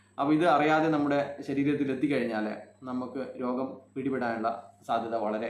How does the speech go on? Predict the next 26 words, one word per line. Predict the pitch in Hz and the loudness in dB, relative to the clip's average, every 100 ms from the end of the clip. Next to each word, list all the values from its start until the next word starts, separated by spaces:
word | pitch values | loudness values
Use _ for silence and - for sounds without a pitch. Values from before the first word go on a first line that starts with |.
| - | -6
കൂടുതലാണ്. | 113 123 127 110 95 110 - _ _ _ _ _ _ _ _ _ _ _ _ _ _ _ - _ _ | -4 -2 -2 -2 -2 -6 -12 _ _ _ _ _ _ _ _ _ _ _ _ _ _ _ -20 _ _
ഇതിൻ്റെ | 165 180 170 | 0 0 2
പ്രധാനമായിട്ടുള്ള | 160 156 175 190 175 160 143 156 147 147 | 4 6 6 4 4 4 4 2 2 2
ഒരു | 151 147 - 147 147 | 0 0 -6 -4 0
വേമാണ് | 151 156 135 127 123 127 | 2 4 4 2 2 4
റാറ്റ് | 135 147 143 151 | 4 4 2 0
ലെഗ് | 131 135 131 | 2 0 0
വേം | 131 | 0
എന്ന് | 127 117 | -2 -2
പറയുന്ന | 107 107 104 - - | -2 -2 -4 -8 -12
ഒരു | 120 107 | -8 -4
വേം. | 101 98 - - _ _ - | -4 -6 -12 -20 _ _ -14
അത് | 113 123 123 123 | -6 -4 -4 -6
നമ്മുടെ | 120 117 117 - | -6 -4 -6 -2
തലച്ചോറിനെയും, | 120 123 - 135 127 120 120 - - _ _ - | -2 -2 -2 -2 -2 -4 -6 -10 -20 _ _ -4
ആ, | 113 117 | -2 0
സ്പൈനൽ | 131 127 147 143 | 0 2 2 2
കോഡിനെയും | 135 131 123 | 0 0 -4
ഒക്കെ | 120 117 | 0 2
ബാധിക്കുന്ന | 113 117 113 117 - 113 | 2 0 -4 -6 -6 -8
ഒരു | 113 110 117 123 | -8 -8 -6 -2
വേമാണ്. | 123 120 104 107 - | 0 0 0 -4 -8
അത് | 113 | -8
നമ്മുടെ | 110 110 | -8 -6
ശരീരത്തിൽ | 107 104 107 104 | -6 -6 -4 -6
എത്തിക്കഴിഞ്ഞാൽ | 107 101 - 92 | -6 -8 -8 -10